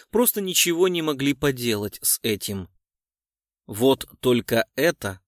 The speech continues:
не могло продолжаться вечно. Несмотря на то, что мы уничтожали наших противников, стараясь экономить силы, их всё равно было слишком много.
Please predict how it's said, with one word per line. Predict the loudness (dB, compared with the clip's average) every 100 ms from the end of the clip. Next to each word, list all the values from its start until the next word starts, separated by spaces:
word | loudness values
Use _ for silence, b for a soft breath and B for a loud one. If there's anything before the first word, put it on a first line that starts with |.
| _ _ _ -4
не | 0
могло | 2 2 4 6 6
продолжаться | 4 2 2 2 2 0 0 -2 -4 _ _ -12
вечно. | -4 -2 0 -4 -4 -12 _ _ _ _ _ _ _ _ _ _ _ _ _ _ _
Несмотря | -2 -2 0 2 2
на | 4 0
то, | 2 4 4 0 _
что | -6 0 2
мы | 4 2
уничтожали | 2 2 2 2 2 2 2
наших | 0 -2 -4
противников, | -4 -2 -4 -4 -4 -4 -4 -6 B B
стараясь | 0 2 4 2 0
экономить | 0 0 0 0 0
силы, | 0 0 -2 -4 b b b
их | -2 0
всё | 0 2 4
равно | 4 2 0
было | 2 2 4 2 0 -8
слишком | -10 -4 -2 -2 -2 -4
много. | -4 -4 -2 -2 -4 -10